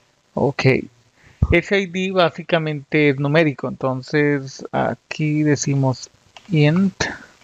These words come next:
y convertimos a entero, parse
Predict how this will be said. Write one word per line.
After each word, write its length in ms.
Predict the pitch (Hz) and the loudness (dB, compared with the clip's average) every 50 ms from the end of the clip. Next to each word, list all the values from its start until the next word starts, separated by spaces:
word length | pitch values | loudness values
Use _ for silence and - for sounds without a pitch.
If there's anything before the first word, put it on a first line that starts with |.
| - - _ _ _ _ _ _ _ _ _ _ - - - _ _ _ _ _ _ _ _ _ - | -20 -20 _ _ _ _ _ _ _ _ _ _ -20 -20 -20 _ _ _ _ _ _ _ _ _ 2
y 140 | 185 175 151 | 4 4 4
convertimos 840 | - - 147 143 139 131 123 - - 156 156 151 151 147 139 - - _ _ | 4 4 4 4 4 4 2 0 0 0 2 4 2 2 0 -2 -12 _ _
a 180 | - 160 151 147 | -2 0 0 0
entero, 480 | 147 143 131 - 139 135 - - - - _ | -2 -6 -10 -10 -10 -10 -10 -10 -14 -18 _
parse 520 | - 139 131 127 131 123 - - - - | 0 2 2 2 2 -2 -6 -10 -16 -18